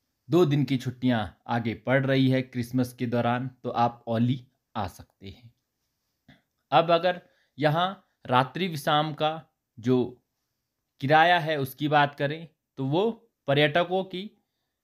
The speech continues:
जो भीड़ है उस पर डिपेंड करता है, क्योंकि किसी भी प्रकार की सरकार के माध्यम से कोई नियम कानून नहीं बनाए हुए हैं, तो आपको हज़ार रुपये से लेकर पाँच हज़ार, सात हज़ार,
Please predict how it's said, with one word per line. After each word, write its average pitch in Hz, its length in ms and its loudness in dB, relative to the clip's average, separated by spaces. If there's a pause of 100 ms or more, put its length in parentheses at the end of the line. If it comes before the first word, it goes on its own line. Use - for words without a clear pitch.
(360)
जो 123 200 2 (180)
भीड़ 175 340 2
है 147 340 0 (100)
उस 135 180 -8
पर 165 160 0
डिपेंड 143 400 0
करता 135 340 -2
है, 147 240 -8 (460)
क्योंकि 160 540 -4 (480)
किसी 151 220 -6
भी 170 140 -2
प्रकार 131 480 2
की 131 240 -4
सरकार 120 480 -2
के 120 160 -4
माध्यम 107 420 -2
से 123 180 -6
कोई 120 200 -6
नियम 127 400 2
कानून 110 340 -4
नहीं 101 240 -4
बनाए 120 320 -2
हुए 123 180 -2
हैं, 123 380 -8 (380)
तो 147 60 -8
आपको 127 580 -2 (340)
हज़ार 156 360 4
रुपये 127 280 -6
से 123 180 -10
लेकर 110 440 -12 (380)
पाँच 143 280 2
हज़ार, 110 300 -2
सात 127 420 -2
हज़ार, 101 360 -6